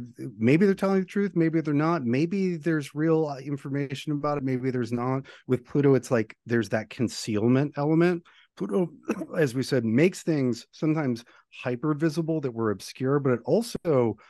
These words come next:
um, hides things, just as much likes to hide things. So it's like, and leaves you to wonder, like, I don't know, are there, ru-, what, what kind of nuclear weapon is it? Is it a, you know, um, and the mind gets to, to, to wander and wonder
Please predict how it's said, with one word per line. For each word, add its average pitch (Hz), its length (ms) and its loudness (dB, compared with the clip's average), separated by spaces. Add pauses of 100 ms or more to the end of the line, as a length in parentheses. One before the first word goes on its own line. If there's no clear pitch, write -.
(200)
um, 101 380 -12
hides 151 420 0
things, 87 340 -10 (300)
just 123 320 2
as 120 120 -4
much 113 260 2
likes 104 280 -4
to 104 80 -8
hide 104 320 -6
things. 92 240 -8
So 120 100 2
it's 113 120 -2
like, 110 320 -4
and 113 180 2
leaves 120 280 2
you 123 120 0
to - 140 -6
wonder, 98 480 -4 (380)
like, 87 180 -6
I 90 140 -6
don't 104 160 2
know, 160 240 4
are 90 180 -4
there, 131 160 0
ru-, 143 200 0
what, 110 280 0
what 113 200 0
kind 127 200 -2
of 131 80 -2
nuclear 147 300 0
weapon 208 340 -2
is 123 220 -4
it? 95 120 -8
Is 101 200 -8
it 110 80 -4
a, 98 260 2 (500)
you 113 240 0
know, 90 200 -2 (180)
um, 107 340 -2
and 110 300 -2
the 123 60 4
mind 117 340 2
gets 110 220 -4
to, 95 360 -6 (100)
to, 113 220 -4 (200)
to 120 160 0
wander 101 720 0
and 98 340 -4
wonder 92 640 -4